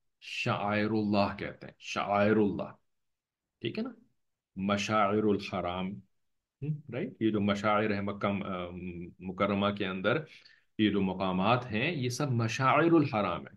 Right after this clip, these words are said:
क्योंकि इनको देख के अल्लाह याद आता है। इन्ना सफा वल मरवा मिन शाइरिल्लाह, इनको देख के, सफा और मरवा को देख के अल्लाह याद आता है।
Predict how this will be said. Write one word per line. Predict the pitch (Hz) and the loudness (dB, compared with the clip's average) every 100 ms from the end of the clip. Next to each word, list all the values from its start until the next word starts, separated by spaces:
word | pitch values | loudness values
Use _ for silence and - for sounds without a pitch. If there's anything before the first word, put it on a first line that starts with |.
| _ | _
क्योंकि | 139 131 143 | -4 0 -2
इनको | 139 143 | 0 0
देख | 131 135 | 2 0
के | 131 | 0
अल्लाह | 101 101 | 2 2
याद | 95 92 | 2 0
आता | 85 85 92 | -2 -4 -8
है। | 87 _ _ _ _ _ _ - | -10 _ _ _ _ _ _ 0
इन्ना | 127 123 123 | 2 4 2
सफा | - 120 127 117 | 0 -2 2 2
वल | 110 104 | 4 2
मरवा | 123 139 139 139 | 2 2 0 0
मिन | 127 185 320 - - | 0 0 -2 -8 -10
शाइरिल्लाह, | - 117 113 113 113 107 101 98 95 92 - - _ _ _ - | -4 0 4 4 4 2 0 0 2 0 -2 -10 _ _ _ -2
इनको | 120 117 107 | 2 4 4
देख | 95 95 | 4 2
के, | 156 | 0
सफा | 151 104 110 | -2 -2 -2
और | 101 | 0
मरवा | 98 101 101 | 0 0 0
को | 101 | -2
देख | 90 - | -6 -6
के | - | -2
अल्लाह | 117 110 107 | 2 4 2
याद | 90 90 | 0 -4
आता | 85 - | -8 -10
है। | - | -14